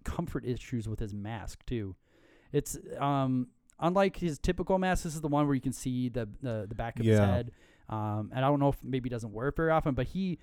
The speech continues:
Speaker 1: every time he, like, jumps or lands, he's always adjusting this mask.
Speaker 2: I kinda thought it was maybe bad branding to have different gear.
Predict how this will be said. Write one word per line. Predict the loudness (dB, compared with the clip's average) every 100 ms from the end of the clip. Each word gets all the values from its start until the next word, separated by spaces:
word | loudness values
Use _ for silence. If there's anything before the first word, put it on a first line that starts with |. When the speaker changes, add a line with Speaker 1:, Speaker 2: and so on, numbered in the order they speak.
| 0
Speaker 1:
every | 2 4
time | 4 4
he, | 4
like, | 2 0
jumps | 0 2 0 -2
or | -2
lands, | -2 -2 -2 -2
he's | -4 -6 -8
always | -6 -6
adjusting | -6 -6 -6 -6 -8
this | -8
mask. | -10 -12 -14 -18 -20 _ -4
Speaker 2:
I | -2
kinda | 0 2 2
thought | 6 6 6
it |
was | 4 2 0 0
maybe | 2 2 2 0 -4 _ _ _ _ _ _ _ _ 0
bad | 4 4 2
branding | -2 0 2 4 2 2
to | 0
have | 2 2 2
different | 0 0 -2 -4
gear. | -2 2 4 2